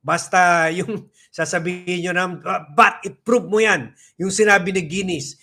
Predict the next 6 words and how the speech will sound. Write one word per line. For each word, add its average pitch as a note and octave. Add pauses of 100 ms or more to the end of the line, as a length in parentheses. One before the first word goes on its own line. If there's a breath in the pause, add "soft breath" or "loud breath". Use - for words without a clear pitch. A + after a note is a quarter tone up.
(140 soft breath)
Hindi G3+
lang G#3
Guinness, E3+
halos G3 (240)
lahat, F3
Washington E3